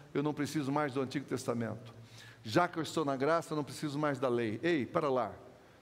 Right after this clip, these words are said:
Você não vê Paulo falando isso. Muito pelo contrário. Esse argumento ele já usou aqui na carta de, na sua carta aos Gálatas. Ele tá dizendo, "O que que, o que que vocês acham que eu estou querendo dizer com isso?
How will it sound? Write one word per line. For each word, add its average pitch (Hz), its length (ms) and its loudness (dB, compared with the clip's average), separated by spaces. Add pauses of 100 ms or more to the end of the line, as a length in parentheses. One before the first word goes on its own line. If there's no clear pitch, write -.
Você 131 220 2
não 202 160 2
vê 160 280 2
Paulo 139 320 2
falando 120 420 0
isso. - 340 -6 (400)
Muito 180 220 0
pelo 180 160 2
contrário. 135 640 0 (560)
Esse 165 260 4
argumento 165 420 2
ele 190 120 2
já 165 120 4
usou 180 380 4
aqui 156 180 0
na 131 140 2
carta 139 320 0
de, 117 140 -4 (240)
na 135 100 4
sua 156 260 2
carta 147 300 0
aos 127 160 -2
Gálatas. 107 480 0
Ele 135 80 -2
tá 180 140 2
dizendo, 170 240 0
"O 170 60 0
que 247 100 0
que, 262 100 -4
o 208 100 -4
que 262 140 -2
que 269 100 -6
vocês 233 300 2
acham 196 160 0
que 202 80 -4
eu - 20 0
estou 180 140 0
querendo 175 220 2
dizer 160 220 0
com 165 140 0
isso? 165 380 0